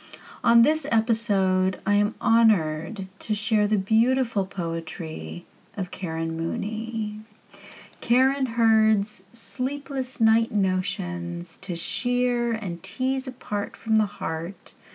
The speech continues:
before attempting to knit them into a garment that others can slip into.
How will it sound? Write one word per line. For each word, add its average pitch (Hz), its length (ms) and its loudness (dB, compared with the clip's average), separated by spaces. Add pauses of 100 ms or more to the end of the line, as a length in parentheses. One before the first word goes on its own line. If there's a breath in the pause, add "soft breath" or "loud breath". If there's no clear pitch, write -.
(240 loud breath)
before 233 360 0
attempting 247 600 0
to 226 140 0
knit 220 400 4
them 165 500 -4 (300 soft breath)
into 208 260 2
a 202 40 0
garment 208 840 2
that - 240 -10
others 175 500 -4
can 170 200 -8
slip - 460 -10
into. 185 760 -10